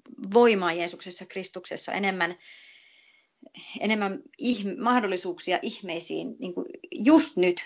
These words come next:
Niin mä kadotin mun ajatuksen juoksun. <laughs> Mutta kuitenkin, niin nämä kaksi asiaa, tämä päivä ja kunnia on Jumalan,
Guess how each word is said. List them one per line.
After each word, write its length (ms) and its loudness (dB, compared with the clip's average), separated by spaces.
Niin 400 2
mä 100 -8
kadotin 300 2
mun 220 -8
ajatuksen 560 -4
juoksun. 320 -2
<laughs> 640 -14
Mutta 200 -2
kuitenkin, 520 -4
niin 140 -4
nämä 140 0
kaksi 260 -6
asiaa, 300 -10
tämä 340 -4
päivä 400 -8
ja 100 -8
kunnia 400 -4
on 80 -8
Jumalan, 480 -12